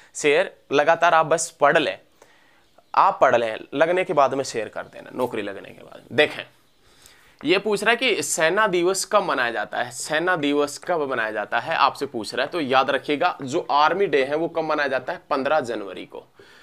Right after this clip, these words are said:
याद रखिएगा, थल सेना दिवस मनाया जाता है पन्द्रह जनवरी को।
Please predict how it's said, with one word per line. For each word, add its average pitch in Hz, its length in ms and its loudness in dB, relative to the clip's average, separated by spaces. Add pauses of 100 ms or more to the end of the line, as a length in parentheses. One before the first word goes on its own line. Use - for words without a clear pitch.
(240)
याद 147 220 4
रखिएगा, 202 320 4
थल 190 240 0
सेना 190 280 4
दिवस 175 320 0
मनाया 139 220 0
जाता 131 260 0
है 185 140 -6
पन्द्रह 156 340 2
जनवरी 101 400 -4
को। 98 220 -14